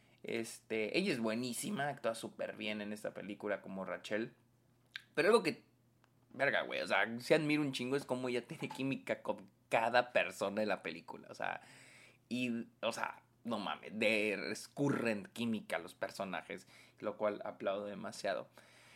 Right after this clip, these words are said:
Les digo, la película no es perfecta, pero al menos se me hizo una linda película, se me hizo entretenida, no es aburrida, este, es una buena película y siento que tiene un buen,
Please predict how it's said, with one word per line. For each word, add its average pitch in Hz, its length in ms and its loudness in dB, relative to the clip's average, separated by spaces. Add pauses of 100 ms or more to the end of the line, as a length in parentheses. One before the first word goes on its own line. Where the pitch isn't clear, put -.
(180)
Les 233 100 8
digo, 285 300 12
la 233 140 10
película 233 340 10
no 220 100 8
es 214 100 4
perfecta, 202 600 8
pero 151 140 6
al 147 60 2
menos 160 340 2
se - 200 2
me 262 140 4
hizo 359 840 2
una 415 340 2
linda 381 300 10
película, 247 560 6
se - 160 8
me 247 120 12
hizo 262 140 10
entretenida, 208 760 6
no 165 180 8
es 180 160 6
aburrida, 113 720 4
este, - 800 -6 (320)
es 135 100 -2
una 156 140 4
buena 123 320 2
película 120 560 0
y 104 320 -6
siento 117 380 -4
que 120 100 -4
tiene 170 320 -2
un 233 160 4
buen, 233 320 2